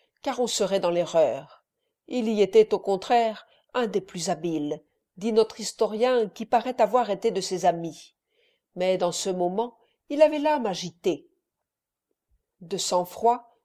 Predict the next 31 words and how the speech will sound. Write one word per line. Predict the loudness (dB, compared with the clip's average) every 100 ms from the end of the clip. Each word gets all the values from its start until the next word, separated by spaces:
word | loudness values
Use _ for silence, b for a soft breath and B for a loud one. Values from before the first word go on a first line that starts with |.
| _
je | -8
vous | -4 -2
réponds | -2 0 0 -2
qu'il | -4
se | -6
serait | -2 0 2 0
grandement | 0 0 2 0 0
moqué | -2 0 2 2
de | 0
celui | -4 -6 -6 -6 -6 -10
qui, | -12 -8 -8 -10 -18 _ _ _
pour | -6 -2
engager | 0 2 2 0 2
quelqu'un | 0 2 0
à | -2
faire | 0 0 0
une | -2 -4
chose | 0 2 0 -2
suspecte | -6 -6 -8 -4 -2 -2 -4
en | -4
elle-même, | -4 -4 -4 -4 -4 -10 b b b b
la | 0
lui | 2 2
aurait | 2 2 0
suggérée, | -2 -6 -4 -4 -2 -6 -6 _ _ _ _
l'aurait | -2 0 0
voulu | 0 4 6
inculquer | 4 2 -6 0 2
dans | 2 0
son | -4
esprit, | -4 -6 -10 -8 -8